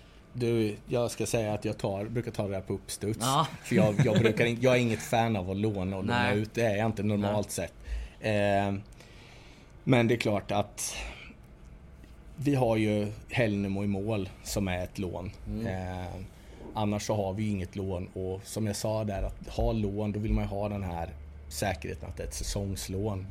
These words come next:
Speaker 1: Hålla på och kasta ut och in så som de här klubbarna har gjort. Det blir lite parodi över tid. Sen förstår jag att man får skador, måste ha in någon, men jag kan tycka att det är bra att man reglerar utifrån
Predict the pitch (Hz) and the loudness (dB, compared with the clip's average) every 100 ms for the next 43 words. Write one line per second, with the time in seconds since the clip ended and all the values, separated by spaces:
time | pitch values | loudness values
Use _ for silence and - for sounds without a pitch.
0 | 104 107 101 - 104 101 110 110 107 - | -6 -4 -4 -2 -4 -4 -4 -4 -4 -2
1 | 104 101 107 107 110 101 107 104 101 95 | -2 0 0 0 0 -2 -2 0 0 -2
2 | - 104 98 95 101 117 - - - - | -2 -4 -2 -2 -2 -4 -8 -16 -18 -20
3 | - 110 113 104 104 113 110 98 - - | -6 0 2 2 2 0 -2 -8 -10 -18
4 | - 95 98 95 92 104 117 107 104 104 | -8 -4 -2 -2 -2 0 -2 -2 -2 -2
5 | 107 120 107 95 131 104 120 120 - 98 | 0 0 -2 -2 -2 0 2 0 0 -4
6 | - - 117 101 92 107 104 - 101 101 | -4 -2 0 0 0 0 0 2 4 4
7 | 107 98 95 98 104 101 101 - - - | 4 2 0 0 0 0 -4 -10 -16 -10
8 | - - 127 110 113 113 110 - 87 - | -10 -4 2 2 2 -2 -2 -4 -4 -4
9 | 92 95 98 - 90 90 92 90 87 101 | -4 0 0 0 -2 -4 -4 -4 -2 -2
10 | 110 101 - - 92 92 87 | 0 -2 -4 -6 -2 -2 -4